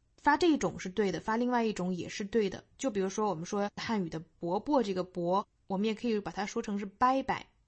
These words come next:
伯伯、伯伯都是一个意思啊。所以说英语里面其实也有很多这样的词，就是一个词它有可能有两种读法、三种读法，甚至更多种读法，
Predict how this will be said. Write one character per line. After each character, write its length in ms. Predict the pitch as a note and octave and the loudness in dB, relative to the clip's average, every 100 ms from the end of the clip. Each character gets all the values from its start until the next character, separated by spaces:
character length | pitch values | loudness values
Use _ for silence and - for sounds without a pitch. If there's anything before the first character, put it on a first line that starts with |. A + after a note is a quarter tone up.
| _ _ | _ _
伯 160 | - G#3+ | 0 4
伯、 160 | A#3+ A#3+ | 4 4
伯 180 | C4 C#4 | 4 4
伯 100 | A3 - | 2 0
都 120 | A3 | -6
是 160 | A3+ F#3+ | -4 -6
一 80 | E3+ | -6
个 60 | |
意 200 | F#3 F#3+ | -6 -6
思 180 | F#3 - | -6 -8
啊。 140 | D#3+ - _ _ | -8 -10 _ _
所 160 | - B3+ | -2 0
以 40 | |
说 140 | A#3+ A#3 | 2 0
英 160 | B3 C#4+ | 0 -2
语 80 | C4+ | 0
里 100 | F#3 | 0
面 160 | F#3 | -2
其 120 | F#3+ A3 | -2 -2
实 100 | A3 | 0
也 120 | F#3+ | 2
有 100 | G#3+ | 0
很 180 | F#3 D#3+ | -2 -6
多 160 | E3+ | -4
这 100 | F3+ | -2
样 180 | G3+ F3+ | -2 -2
的 80 | E3 | -6
词， 280 | - - D#3 | -10 -10 -8
就 120 | F3+ | -10
是 100 | - | -8
一 140 | G3 | -4
个 100 | G#3 | -2
词 180 | A#3 - | -2 -4
它 160 | F#3 G3 | -4 -2
有 80 | G3+ | -4
可 120 | F3 | -4
能 120 | F3+ | -4
有 120 | F#3+ | -2
两 300 | F#3 E3 G3 | -2 -2 -2
种 200 | G#3+ F3 | -2 -2
读 140 | D#3+ F3+ | -4 -6
法、 140 | E3 | -8
三 280 | D#3+ A#3+ B3 | -4 -2 0
种 160 | G#3 | 0
读 120 | F3+ F#3 | -2 -6
法， 200 | F3 E3 | -8 -8
甚 160 | G#3+ | -6
至 100 | G3+ | -6
更 200 | G#3 D#4 | -2 0
多 160 | G#3+ G3+ | 2 2
种 180 | E3+ D#3 | 0 -6
读 140 | E3 | -8
法， 220 | E3+ C3+ | -8 -10